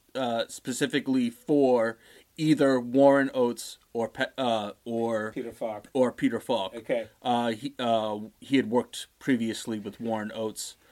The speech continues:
Speaker 2: Well,
Speaker 1: Uh,
Speaker 2: Warren Oates is terrific, and I'm glad it's him and, and not Peter Falk, because Peter Falk is so associated with his television persona.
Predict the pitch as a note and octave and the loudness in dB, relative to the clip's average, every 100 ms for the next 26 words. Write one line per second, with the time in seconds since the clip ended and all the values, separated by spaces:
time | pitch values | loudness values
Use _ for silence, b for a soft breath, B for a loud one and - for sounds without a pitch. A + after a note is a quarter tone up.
0 | b - F4+ - D4+ D4+ A3 F#3+ C#3 - | b -6 -2 4 4 4 2 -2 -6 -6
1 | - C#3+ E3 D#3+ D3+ D3+ D3 F3+ G3 F3 | -8 -6 -6 -8 -8 -8 -2 0 2 0
2 | - D#3+ C#3+ C#3 C3 C#3+ _ C#3 C#3+ D#3 | -6 -8 -6 -6 -8 -14 _ -10 -2 -2
3 | D3 - B2+ A#2 - A#2+ A2+ C3+ C3 - | -2 -8 -10 -8 -2 -2 -4 -12 -12 -12
4 | C#3+ C3+ C#3+ C#3 C3+ - C#3 B2 C#3 A2+ | -12 -4 -4 -4 -6 -6 -6 -6 -6 -8
5 | - A#2 A2 G#2 A2 A2 A2 - - A2+ | -10 -10 -10 -12 -12 -12 -12 -10 -10 -10
6 | G#2+ G#2+ A2 A#2 A2 B2 A2 G#2+ | -10 -14 -14 -14 -10 -8 -8 -10